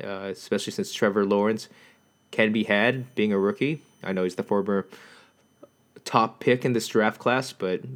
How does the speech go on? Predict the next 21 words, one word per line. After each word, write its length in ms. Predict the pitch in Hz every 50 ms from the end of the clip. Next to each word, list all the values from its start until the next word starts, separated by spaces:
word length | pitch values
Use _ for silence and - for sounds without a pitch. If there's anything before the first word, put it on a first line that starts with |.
| 131
you 120 | - 123 117
know, 100 | 101 98
he 80 | 107
hasn't 180 | 117 113 113 110
been 140 | 107 98 90
playing 260 | - 90 92 92 87
that 140 | 92 90 -
great. 340 | - 87 85 95 98 -
And 120 | 90 87 90
I 80 | 90
think 300 | 90 95 98 95 92 -
that, 360 | - 90 87 90 90 87 87 - - - - - - - - - _ -
um, 500 | 101 98 92 92 92 92 90 87 87 90 95 98 - _ _ _
from 260 | - - 101 92 95
what 140 | 95 95 95
I 120 | 95 104
understand, 380 | 127 151 143 127 - 113 104 107
they 40 | 110
have 100 | 110 104
some 120 | - 113
injuries 540 | 113 110 107 101 104 104 104 104 104 104 -